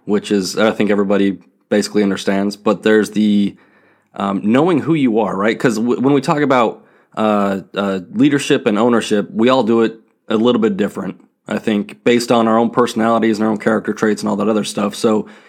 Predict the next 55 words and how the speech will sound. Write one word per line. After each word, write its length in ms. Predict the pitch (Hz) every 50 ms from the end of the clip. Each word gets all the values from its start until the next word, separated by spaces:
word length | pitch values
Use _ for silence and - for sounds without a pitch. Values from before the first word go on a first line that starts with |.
| _ _ _ -
if 180 | - 113 - 123
you're 140 | 127 165
not 220 | 175 180 147 113 -
spending 320 | - - 135 135 131 123
some 180 | 123 - 117 101
time 320 | - - 113 117 113 104
figuring 380 | - - 110 110 110 110 110 110
out 160 | 104 82 -
who 100 | - 123
you 260 | 123 113 110 107 101 101
are 100 | 110 107
and 140 | 101 98 87
breaking 300 | 117 113 110 117 110 104
down 180 | 107 107 110
those 180 | 110 107 98 87
own 280 | 92 107 117 117 107 95
walls 300 | 104 104 104 107 101 98
of 120 | 95 95
your 140 | 101 98 98
ego, 560 | - 110 117 104 104 101 98 95 92 90 - _ _ _ _ _ _ _ -
uh, 320 | - 101 101 101 101 98
to, 200 | 92 - - 104
to 160 | 95 - - 107
not 300 | 104 113 120 113 - -
project 480 | - 110 95 82 107 110 104 - -
a 80 | 101 -
false 400 | - - - 107 104 101 101 -
sense 340 | - - 110 101 92 - -
to 120 | - -
everybody 420 | 104 98 104 95 98 95 92 92
else, 360 | 101 101 98 98 - - - - _ - _ - - - - _ -
uh, 240 | - 95 98 95 98 87 -
c-, 200 | - 85 - - - _ _ _ - -
that 140 | - 123 -
everybody 360 | 127 127 143 123 139 135 120
can 140 | - - 95
see, 380 | 82 - - 123 104 87 85 - _ _
you 120 | - 107 107
know 120 | 107 107
what 80 | 107 104
I 20 |
mean? 340 | 101 107 110 123 131 - - -
Um, 440 | - 101 104 101 98 98 90 90 - _ _ _
if, 180 | - 110 107 -
if 140 | 117 117 139
I 100 | 131 139
project 400 | 139 139 123 - 127 117 110 -
a 60 | 101
false 340 | - - 120 107 107 101 -
sense 240 | - 113 107 101 101
of 100 | 92 -
who 200 | - 123 110 104
I 100 | 107 104
am 420 | 101 101 98 95 92 90 87 - -
constantly, 720 | - - 117 113 107 - - 104 85 92 92 92 92 87